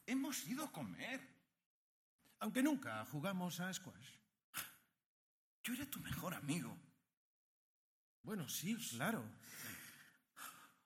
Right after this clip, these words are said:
Speaker 2: Ah, no te angusties. Ah, no te angusties, no tiene sentido.
Speaker 1: ¿Por qué no me lo dijo?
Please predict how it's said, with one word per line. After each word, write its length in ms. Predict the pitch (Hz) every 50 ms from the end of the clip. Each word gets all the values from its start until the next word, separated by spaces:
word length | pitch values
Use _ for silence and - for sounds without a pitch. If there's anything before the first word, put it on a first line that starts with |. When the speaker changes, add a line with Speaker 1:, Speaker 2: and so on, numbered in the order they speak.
| _ _ _ _ _ _ _ _ _
Speaker 2:
Ah, 200 | - 120 127 131 131
no 440 | 135 135 139 147 175 190 180 185
te 100 | - - 95
angusties. 640 | 90 98 92 113 110 - - - 110 110 - - - - - _ _ _ _ _ _ _ _
Ah, 160 | 131 139 143 139
no 160 | 131 151 170
te 100 | - 180
angusties, 580 | 180 165 240 233 - - 110 107 107 110 113
no 240 | 139 147 156 180 180
tiene 400 | 185 185 196 202 196 202 202 190
sentido. 680 | - - - - 196 190 185 - 240 220 123 - 202 101 - - - _ _ _ _ _ _ _ _ _ _ _ _ _ _ _ _ - - _ _ _ _ - - - - - - - - - - - _ _
Speaker 1:
¿Por 380 | - 170 170 - - - - -
qué 200 | - 240 311 359
no 160 | 339 320 339
me 120 | - 349 359
lo 140 | 349 311 -
dijo? 380 | - - 254 240 247 - 165